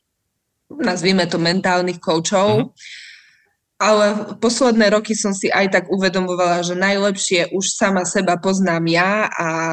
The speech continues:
Speaker 1: dokážem si sama vyhodnotiť tie situácie najlepšie, lebo som prišla do toho, že ma, že ma to vysvetľovanie a to, mm, to nastavovanie unavuje, že, že mi to odoberá strašne veľa času. Naučila som sa samozrejme od nich už nejaké veci, ale posledné roky som,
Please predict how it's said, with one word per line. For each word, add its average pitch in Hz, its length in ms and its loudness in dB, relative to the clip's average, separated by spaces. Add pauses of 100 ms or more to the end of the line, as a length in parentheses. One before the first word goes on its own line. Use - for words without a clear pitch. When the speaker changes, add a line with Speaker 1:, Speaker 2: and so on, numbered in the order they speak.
Speaker 1:
dokážem 185 480 -2
si 170 160 -4
sama 165 480 0 (320)
vyhodnotiť 185 640 0
tie 175 160 0
situácie 175 560 0
najlepšie, 170 480 0 (160)
lebo 160 160 -2
som 160 480 -4
prišla 190 320 0
do 175 80 -2
toho, 175 240 -2
že 185 120 -2
ma, 226 120 2 (480)
že 233 160 -2
ma 233 80 4
to 226 160 0
vysvetľovanie 190 960 0
a 170 80 -2
to, 170 240 -2 (320)
mm, 165 560 -4
to 170 80 -4
nastavovanie 175 960 0
unavuje, 190 520 0 (120)
že, 170 240 -2
že 190 160 -2
mi 202 80 0
to 190 160 -2
odoberá 190 320 0
strašne 196 400 -2
veľa 196 240 0
času. 175 480 0
Naučila 185 480 0
som 180 160 -4
sa 185 80 -4
samozrejme 175 560 -2
od 170 80 -4
nich 180 160 -8
už 170 120 -8
nejaké 180 360 -2
veci, 170 480 -2
ale 165 240 0
posledné 175 480 -2
roky 170 320 -2
som, 165 400 -2